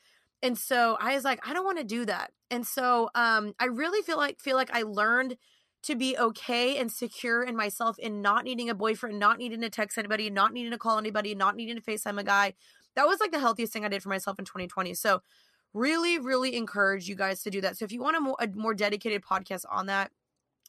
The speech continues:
I can do that, but encourage you guys to do that. Just take forty days of not talking to anyone from the opposite sex,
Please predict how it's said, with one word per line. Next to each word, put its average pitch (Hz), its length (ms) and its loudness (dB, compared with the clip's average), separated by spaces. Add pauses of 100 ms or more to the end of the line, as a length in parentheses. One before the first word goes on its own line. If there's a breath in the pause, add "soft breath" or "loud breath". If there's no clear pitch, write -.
(120)
I 233 160 6
can 233 180 -4
do 202 140 -2
that, 208 340 4
but 208 280 4 (500 soft breath)
encourage 294 360 2
you 294 60 -2
guys 269 200 4
to 226 40 -12
do 262 100 -2
that. 202 140 4
Just 208 200 -6
take 302 240 0
forty 277 320 -4
days 226 480 2
of 208 340 4
not 208 300 0
talking 262 340 0
to 226 120 -4 (160)
anyone 262 440 -2
from 226 120 -16
the 214 80 -2
opposite 208 320 -4
sex, 98 300 -2